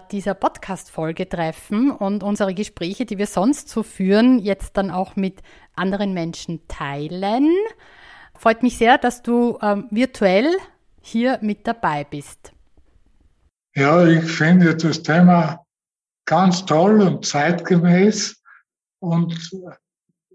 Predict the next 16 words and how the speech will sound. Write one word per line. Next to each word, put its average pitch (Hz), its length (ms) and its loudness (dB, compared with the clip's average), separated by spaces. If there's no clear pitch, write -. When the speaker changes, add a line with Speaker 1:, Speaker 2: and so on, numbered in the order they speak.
Speaker 2:
wie 175 140 4
du 190 340 6
vorher 170 960 0
erwähnt 165 480 2
hast 180 280 0
im 131 140 -6
Vorgespräch, 170 920 0
sollten 156 460 -2
wir 160 160 2
zunächst 156 640 -2
auch 156 380 0
einige 156 420 0
Begriffe 165 680 0
klären, 165 560 2
damit 156 440 -2
wir 147 300 -4